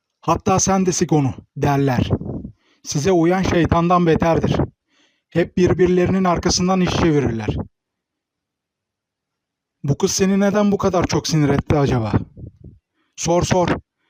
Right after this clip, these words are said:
Siz bilgili, kültürlü insanlarsınız. Kitap fuarına gidiyorlar mı? Müzeye gidiyorlar mı? Plak festivallerine katılıyorlar mı? Seminerlere katılıyorlar mı?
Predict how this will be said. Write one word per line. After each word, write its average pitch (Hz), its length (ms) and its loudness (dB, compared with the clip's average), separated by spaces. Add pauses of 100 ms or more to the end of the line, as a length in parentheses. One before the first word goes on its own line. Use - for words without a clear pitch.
(180)
Siz 170 340 -4
bilgili, 175 400 0
kültürlü 185 460 0
insanlarsınız. 156 880 0 (960)
Kitap 170 340 -4
fuarına 185 380 2
gidiyorlar 190 500 2
mı? 123 160 -2 (1160)
Müzeye 147 380 2
gidiyorlar 190 560 2
mı? 131 140 -2 (1120)
Plak 165 340 0
festivallerine 185 680 2
katılıyorlar 190 640 2
mı? 123 160 -2 (1000)
Seminerlere 180 680 2
katılıyorlar 160 640 2
mı? 190 140 -2